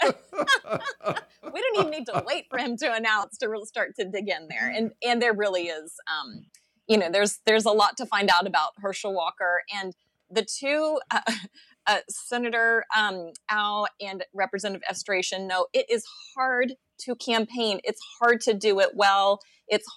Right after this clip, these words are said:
hard to be on your toes, to know your issues, to relate well to people, to get ambushed by strangers. They do it so well, and it's a hard job, and it's a lot easier than it looks. And, um,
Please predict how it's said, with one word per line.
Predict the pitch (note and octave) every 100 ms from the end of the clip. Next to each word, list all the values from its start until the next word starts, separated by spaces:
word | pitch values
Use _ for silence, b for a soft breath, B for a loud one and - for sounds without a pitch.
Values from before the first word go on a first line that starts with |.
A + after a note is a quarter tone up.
| A#3+
hard | A#3+ A3+ A3+ -
to | G#3 G3
be | A3 - -
on | G#3+ A3+
your | A3
toes, | G#3+ - G3+ G3
to | -
know | G#3 G#3+ A3
your | G#3+ G3
issues, | - G3 - F#3+ F#3 F#3+ _ _ -
to | B3+
relate | A3+ A3 A3+ G#3+
well | G#3+ G3+
to | G3 F#3+
people, | F#3+ - F#3 F#3
to | A3+
get | G3+ A#3+ -
ambushed | A3+ A3 G3+ G3
by | - F#3
strangers. | - F3 F3 E3+ F3+ - -
They | A3 A3+ A#3+
do | A3+ A3
it | F#3+
so | - G#3+ G#3+
well, | G#3 F#3+ F3+ F3
and | G3+
it's | G3+ -
a | F3
hard | - G3
job, | F#3+ F3 E3+
and | E3 E3 _ _ -
it's | G#3+
a | A#3
lot | G#3 G#3+ G#3 G#3+
easier | - A3+ G#3 G3+
than | G#3 F#3+
it | F#3+ G#3
looks. | G#3+ D#3 - -
And, | F3+ E3 -
um, | E3 D#3+ D#3+ D3+